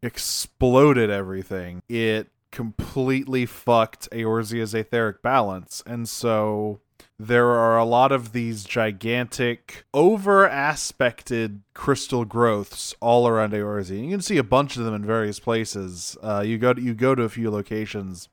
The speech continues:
with these huge corrupted crystals. Usually they glow orange,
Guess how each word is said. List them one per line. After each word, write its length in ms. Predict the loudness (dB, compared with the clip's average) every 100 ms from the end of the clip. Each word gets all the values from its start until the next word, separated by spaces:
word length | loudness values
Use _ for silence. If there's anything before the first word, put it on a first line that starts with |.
| -14
with 100 | -6
these 200 | -6 -6
huge 520 | -6 -4 -4 -6 -12
corrupted 440 | -4 -2 -2 -6
crystals. 400 | -8 -10 -8 -6
Usually 280 | -6 -2 0
they 140 | 0 -2
glow 420 | -2 0 2 0
orange, 960 | 0 2 4 4 0 -6 -8 -10 -12